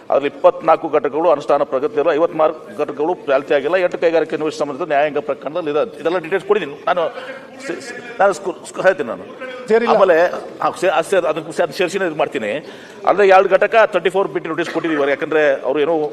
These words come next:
Speaker 1: ಅದು ನಿವೇಶನ ಹಿಂಪಡ್ಕೊ-, ಅಂದ್ರೆ ಹಿಂಪಡ್ಕೊಂಡಿದ್ದೀವಿ, ಇನ್ನೊಂದ್ರಲ್ಲಿ ಕೋರ್ಟ್ನಲ್ಲಿ ಹೋಗಿದೆ. ಮಾನ್ಯ ಸಭಾಧ್ಯಕ್ಷರ, ಈ ಸಿ ಎಸ್ ಆರ್ ಅಂದಮೇಲೆ ಭಾಳ ಮ-, ಜನರಿಗೆ ಕನ್ಫ್ಯೂಷನ್ ಆಗುತ್ತೆ. ಈ ಸಿ ಎಸ್ ಆರ್ ಕಾರ್ಪೊರೇಟ್ ಸೋಷಿಯಲ್ ರೆಸ್ಪಾನ್ಸಿಬಿಲಿಟಿ, ಅಂದ್ರೆ ಸಾಮಾಜಿಕ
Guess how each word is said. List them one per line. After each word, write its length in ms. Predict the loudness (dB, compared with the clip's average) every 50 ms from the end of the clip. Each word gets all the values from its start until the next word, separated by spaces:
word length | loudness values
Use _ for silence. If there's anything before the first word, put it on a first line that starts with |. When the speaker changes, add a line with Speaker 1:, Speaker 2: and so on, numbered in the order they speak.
| -4
Speaker 1:
ಅದು 320 | -4 -4 -2 0 0 0 0
ನಿವೇಶನ 420 | 0 0 0 0 0 2 2 0
ಹಿಂಪಡ್ಕೊ-, 400 | 0 -2 -2 0 0 0 0 -2
ಅಂದ್ರೆ 240 | -2 0 0 0 0
ಹಿಂಪಡ್ಕೊಂಡಿದ್ದೀವಿ, 580 | -2 -4 -4 -6 -4 -4 -4 -2 -2 -2 -2 -2
ಇನ್ನೊಂದ್ರಲ್ಲಿ 240 | -4 -6 -4 -2
ಕೋರ್ಟ್ನಲ್ಲಿ 320 | -2 -2 -2 0 -2 -2 -2
ಹೋಗಿದೆ. 480 | -2 -2 -4 -6 -10 -16 -16 -18 -18 -20 _ _ 0 4
ಮಾನ್ಯ 400 | 4 6 6 6 6 4 2 0
ಸಭಾಧ್ಯಕ್ಷರ, 480 | 2 4 4 4 4 4 0 0 0 0
ಈ 80 | 0
ಸಿ 180 | -2 -2 2 4
ಎಸ್ 200 | 4 4 6 6
ಆರ್ 100 | 4 4
ಅಂದಮೇಲೆ 240 | 6 4 4 4 4
ಭಾಳ 180 | 6 6 8 8 6 6 4 0 -6 -14 -18 -20 -20 -20 -20 -20 -20 -8 -2
ಮ-, 100 | 0 0
ಜನರಿಗೆ 380 | 4 4 4 4 4 2 -2 -2
ಕನ್ಫ್ಯೂಷನ್ 420 | -2 -2 -2 -2 0 0 2 2
ಆಗುತ್ತೆ. 360 | 2 0 0 -2 -2 -4 -4 -4 -8 -14 -18 -18 -20 -8 -4 0
ಈ 140 | 2 2
ಸಿ 180 | 2 2 4 4
ಎಸ್ 220 | 6 6 6 6
ಆರ್ 180 | 6 6 6 6 4 4 2 0 -2 -6 -12 -18 -18 -20 -20 -2 2
ಕಾರ್ಪೊರೇಟ್ 340 | 2 2 4 2 -2 -2 -2
ಸೋಷಿಯಲ್ 260 | -4 -2 -2 -2 -2
ರೆಸ್ಪಾನ್ಸಿಬಿಲಿಟಿ, 560 | -2 -2 -2 -2 -2 -2 -2 -6 -4 -2 -2
ಅಂದ್ರೆ 160 | -2 -2 0 0
ಸಾಮಾಜಿಕ 420 | 2 2 2 2 2 0 2